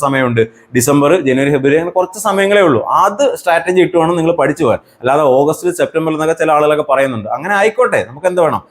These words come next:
നമുക്കൊരു നാല് മാസമേ ഉള്ളൂ എന്ന് പറഞ്ഞുകൊണ്ട് തന്നെ പഠിച്ചു പോകുന്നതാണ് എപ്പോഴും നല്ലത്. അപ്പോൾ അത് സെറ്റിലായി. മെയ് മാസത്തിൽ നമ്മുടെ എക്സാം നമ്മളങ്ങ് ഫിക്സ് ചെയ്യുകയാണ്. ജൂണിൽ ചിലപ്പോൾ പ്രതീക്ഷിച്ചാൽ മതി എന്നൊരു സത്യമുണ്ട്. അതവിടെ നിൽക്കട്ടെ,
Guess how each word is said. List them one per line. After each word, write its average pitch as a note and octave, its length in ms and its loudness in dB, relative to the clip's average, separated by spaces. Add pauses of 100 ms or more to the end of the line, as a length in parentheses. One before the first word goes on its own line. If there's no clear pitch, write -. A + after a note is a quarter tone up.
(160)
നമുക്കൊരു G3+ 360 2
നാല് G3 240 2
മാസമേ F3 300 0
ഉള്ളൂ D#3+ 180 0
എന്ന് D3+ 160 -4
പറഞ്ഞുകൊണ്ട് D3 340 -2
തന്നെ D#3 200 -6
പഠിച്ചു C3 260 -4
പോകുന്നതാണ് B2+ 420 0 (380)
എപ്പോഴും D3 320 0
നല്ലത്. A2 220 2
അപ്പോൾ A3 120 0 (100)
അത് G3 180 2
സെറ്റിലായി. C#3+ 360 0 (120)
മെയ് F3+ 200 0
മാസത്തിൽ D3+ 300 -2
നമ്മുടെ C3+ 220 -4
എക്സാം C#3+ 340 -2
നമ്മളങ്ങ് C3+ 300 -2 (280)
ഫിക്സ് E3+ 220 0
ചെയ്യുകയാണ്. D3 300 2 (140)
ജൂണിൽ D#3+ 280 2
ചിലപ്പോൾ E3+ 280 0
പ്രതീക്ഷിച്ചാൽ F3 440 0
മതി F3 160 2 (140)
എന്നൊരു F3+ 340 0
സത്യമുണ്ട്. E3+ 500 2
അതവിടെ E3+ 240 2
നിൽക്കട്ടെ, D#3+ 260 -2